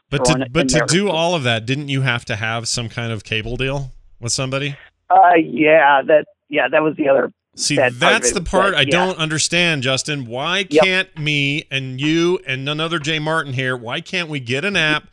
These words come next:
Speaker 1: that forces us to watch commercials the same way I'd have to on my T V? It's no different at all,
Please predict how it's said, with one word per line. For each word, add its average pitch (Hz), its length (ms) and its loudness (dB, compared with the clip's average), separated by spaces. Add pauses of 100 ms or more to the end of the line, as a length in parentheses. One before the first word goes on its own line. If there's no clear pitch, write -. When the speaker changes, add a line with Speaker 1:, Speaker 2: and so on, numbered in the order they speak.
(240)
Speaker 1:
that 147 220 -6
forces 175 500 -4
us 214 120 -2
to 196 80 -2
watch 190 260 0
commercials 185 480 -4
the 120 160 -6
same 165 460 -2
way 190 240 2
I'd 190 80 2
have 180 220 0
to 180 120 -6
on 175 120 -4
my 180 120 -2
T 180 220 -6
V? 160 320 -4 (300)
It's 117 160 -14
no 131 260 -4
different 170 360 -4
at 185 80 0
all, 156 380 -4